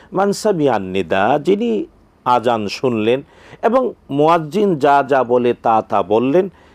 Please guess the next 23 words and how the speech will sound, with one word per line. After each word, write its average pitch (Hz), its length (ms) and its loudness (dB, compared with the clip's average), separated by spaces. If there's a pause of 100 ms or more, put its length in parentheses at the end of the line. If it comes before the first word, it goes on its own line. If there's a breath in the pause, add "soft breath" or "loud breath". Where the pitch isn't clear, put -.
(160 soft breath)
কেবল 160 260 2
হাইয়া 165 380 2
আলা 165 260 2
তাইনের 196 500 2
মধ্যে 156 340 2
লা 143 260 2
হাওলা 127 280 2
ওয়ালা 113 340 0
কুওয়াতা 117 300 0
ইল্লা 131 300 0
বিল্লাহ, 196 320 2 (420 loud breath)
হাইয়া 156 260 2
আলাল 123 340 2 (120)
ফালাহ 127 640 0
এর 185 100 -2
মধ্যে 180 240 -2
মা 165 180 0
শা 135 160 -4
আল্লাহু 135 440 0
কানা 127 340 -2
মা 123 200 0
লাম 123 180 -4
ইয়াশা, 113 220 -8